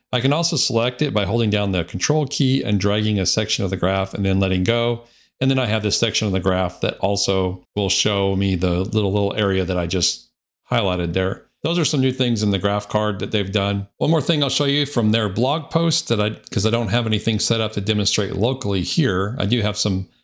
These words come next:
some map stuff, but I don't have enough things on there, is this ability to group, uh, clustering of trackables on the map. So in this image right here, you can see that, uh, let me blow it up some more for you.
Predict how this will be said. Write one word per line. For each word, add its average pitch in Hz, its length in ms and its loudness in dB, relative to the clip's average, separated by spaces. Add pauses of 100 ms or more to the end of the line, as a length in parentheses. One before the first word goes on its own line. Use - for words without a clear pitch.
(120)
some 95 260 2
map 101 260 0
stuff, 90 300 -2
but 98 100 -2
I 92 60 2
don't 92 220 0
have 98 180 -2
enough 92 480 -2 (500)
things 101 300 2
on 85 160 0
there, 90 180 0
is 92 200 -2
this 117 200 0
ability 117 360 0
to 104 100 -4
group, 95 480 -2 (880)
uh, 101 240 0 (240)
clustering 120 640 0
of 101 240 -2
trackables 104 640 0
on 95 100 2
the 90 80 2
map. 90 320 0
So 104 420 0 (540)
in 117 60 4
this 143 200 0
image 135 300 0
right 107 180 0
here, 120 520 0 (800)
you 110 200 2
can 113 200 2
see 120 380 2
that, 104 420 0
uh, 98 400 0
let 98 160 0
me 95 60 -2
blow 92 160 0
it - 40 -2
up - 80 -6
some - 140 -2
more 107 140 0
for - 180 -2
you. 98 220 0